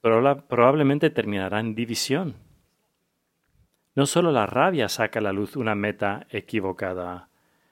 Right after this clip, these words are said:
también la ansiedad. Lo que la ansiedad te avisa, como la luz roja que advierte un problema, es que tu meta se siente incierta.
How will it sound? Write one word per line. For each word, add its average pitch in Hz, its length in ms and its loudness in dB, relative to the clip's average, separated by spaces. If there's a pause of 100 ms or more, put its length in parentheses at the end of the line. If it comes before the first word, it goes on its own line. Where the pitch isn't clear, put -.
(420)
también 101 340 -2
la 107 60 0
ansiedad. 95 580 -6 (1040)
Lo 117 160 4
que - 100 -4
la 113 100 2
ansiedad 123 680 0
te 107 140 -2
avisa, 113 840 -6 (840)
como 110 160 -2
la 107 220 2
luz 143 400 0
roja 131 420 2
que 110 100 -2
advierte 104 420 0
un 104 140 -4
problema, 117 640 -4 (340)
es 120 180 -2
que 120 120 0
tu - 140 -4
meta 170 460 -2
se 131 160 -6
siente 107 380 -6
incierta. 90 960 -8